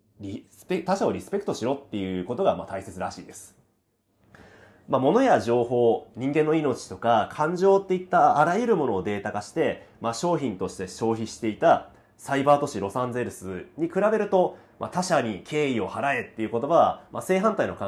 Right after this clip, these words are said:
え方にはなりますよね。で、ここでデビーとレッドはテクノロジーの支配から完全に脱して、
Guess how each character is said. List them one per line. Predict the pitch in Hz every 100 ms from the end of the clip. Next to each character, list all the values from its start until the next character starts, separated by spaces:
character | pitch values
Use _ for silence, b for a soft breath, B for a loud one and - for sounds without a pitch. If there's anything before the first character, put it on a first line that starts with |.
| 98
え | 92
方 | 98 110
に | 170
は | 92
な |
り | 80
ま | 82
す | -
よ | 95
ね。 | 98 - _ _ _ _ _ _ _ _ -
で、 | 165
こ | 175
こ | 208
で | 160 - B B -
デ | 160 185
ビ | 156
ー |
と | 110
レ | 104
ッ | -
ド | 107
は | 110 85 - _
テ | - 131
ク | 185
ノ | 185
ロ | 139
ジ | 110
ー | 92
の |
支 | 87 104
配 | 101 90
か | 87
ら | 82
完 | 156 156
全 | 143 139
に | 107
脱 | 104 104
し | - -
て、 | 117